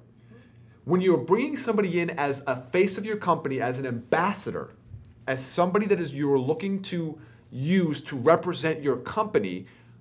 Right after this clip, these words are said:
the morals and the past of that person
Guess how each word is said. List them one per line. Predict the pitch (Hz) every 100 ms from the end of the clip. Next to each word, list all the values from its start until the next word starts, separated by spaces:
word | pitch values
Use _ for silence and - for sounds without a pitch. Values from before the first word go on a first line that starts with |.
| _ -
the | 127 151
morals | 147 156 190 208 208 202
and | - 139 135 127
the | 123 - -
past | - 135 170 190 - -
of | 120 117 -
that | 127 - -
person | - 277 359 - 127 113 -